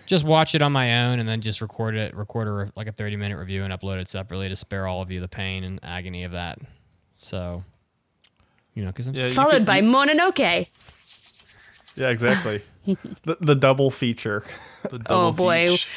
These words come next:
Speaker 3: 'cause they're so much alike. <laughs>
Speaker 1: Oh, yeah.
Speaker 4: Exactly.
Speaker 1: Oh, yeah.
Speaker 4: Uh, twenty-one episodes, according to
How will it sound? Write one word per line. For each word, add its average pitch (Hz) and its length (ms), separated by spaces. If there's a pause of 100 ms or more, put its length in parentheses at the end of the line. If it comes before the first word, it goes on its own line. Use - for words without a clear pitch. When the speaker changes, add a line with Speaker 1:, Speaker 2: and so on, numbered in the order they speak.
(140)
Speaker 3:
'cause 214 140
they're 202 100
so 220 300
much 214 180
alike. 170 480 (160)
<laughs> - 140
Speaker 1:
Oh, 262 60 (380)
yeah. - 140
Speaker 4:
Exactly. - 400
Speaker 1:
Oh, 90 140
yeah. - 140 (520)
Speaker 4:
Uh, 101 140
twenty-one 156 580
episodes, 92 600
according 107 400
to 92 260